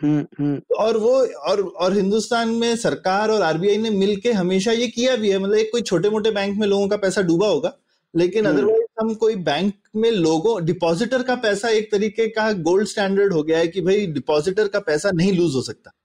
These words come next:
Speaker 1: हाँ, बिल्कुल ठीक बात है।
Speaker 2: तो और ये अब एक दिन में माइंडसेट भी नहीं चेंज हो सकता, तो मैं, वो भी एक अनफेयर एक्सपेक्टेशन है कि क्या किया जाए। तो ये मामला तो पेचीदा ही है, मैं ऐसा नहीं बोलूंगा कि कोई आसान चीज है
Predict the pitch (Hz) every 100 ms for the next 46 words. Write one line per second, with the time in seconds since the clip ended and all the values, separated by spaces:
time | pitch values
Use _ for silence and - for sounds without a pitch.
0 | - 143 139 147 175 208 185 175 151 131
1 | - - 202 202 233 240 214 185 226 214
2 | 233 233 226 214 214 247 226 226 226 233
3 | 233 226 214 214 202 208 208 214 208 214
4 | 190 180 175 214 214 170 170 180 208 190
5 | - 175 - 180 202 190 196 185 170 170
6 | 180 170 180 185 220 220 220 - - 165
7 | 147 175 202 214 180 160 196 202 165 196
8 | 170 156 139 165 165 160 156 156 156 160
9 | 151 156 127 139 143 151 139 117